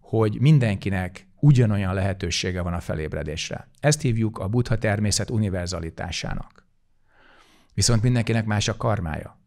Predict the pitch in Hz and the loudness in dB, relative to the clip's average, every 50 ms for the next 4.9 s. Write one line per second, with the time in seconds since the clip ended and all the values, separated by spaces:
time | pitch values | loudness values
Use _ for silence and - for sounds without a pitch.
0 | _ _ _ _ _ - 95 87 80 - 107 110 104 - 82 76 - 120 107 - | _ _ _ _ _ -8 -6 -6 -6 -4 -4 -6 -4 -6 -6 -6 -6 -6 -8 -6
1 | - 120 120 117 - - - 104 82 71 67 - - _ _ _ _ _ - 101 | -6 -4 -4 -4 -4 -2 -2 -2 -2 -2 -4 -10 -16 _ _ _ _ _ -8 -6
2 | 95 95 95 - 107 104 92 - 101 101 101 101 - - 73 69 76 78 95 110 | -6 -6 -4 -4 -4 -4 -4 -4 -4 -4 -2 -2 -4 -6 -6 -6 -6 -4 -2 -2
3 | 113 117 - 143 139 135 135 135 131 - - 127 120 117 113 - - 92 92 92 | -2 -2 -2 -4 -2 -2 -2 -2 -2 -4 -4 -4 -4 -4 -6 -8 -10 -8 -8 -6
4 | 98 110 113 117 120 123 120 117 95 - 101 104 - - 170 208 202 | -4 -4 -4 -2 -2 -2 -4 -4 -4 -6 -6 -6 -4 -4 -4 -4 -4